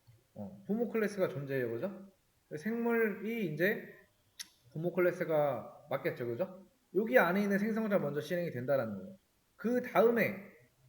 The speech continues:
동물 생성자가 실행이 되고 그 다음에 요 사람 생성자가 실행이 되는 거예요. 그래서 생물, 동물, 사람이 생성된 거고요.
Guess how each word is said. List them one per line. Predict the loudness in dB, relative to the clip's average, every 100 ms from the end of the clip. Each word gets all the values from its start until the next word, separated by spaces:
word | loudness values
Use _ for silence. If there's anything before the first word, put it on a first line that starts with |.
| _
동물 | -6 -2 0
생성자가 | 0 -2 -2 0 -2
실행이 | -2 -4 -4
되고 | -4 -4 -2 -4 -6 -14 _ _ -6
그 | -2 -2
다음에 | 2 4 6 4 0 -2 -16 -16
요 | -10 -8
사람 | -2 0 2
생성자가 | 0 0 0 0 2 0 -2
실행이 | -10 -8 -6 -6
되는 | -6 -6
거예요. | -6 -8 -12 -20 _ _ _ _
그래서 | 0 2 2 -2 -8 -8
생물, | -2 2 2
동물, | 0 -4 -4
사람이 | 0 0 0 -4 -10 -18 _ _ _ -14
생성된 | -10 -8 -6
거고요. | -4 -4 -6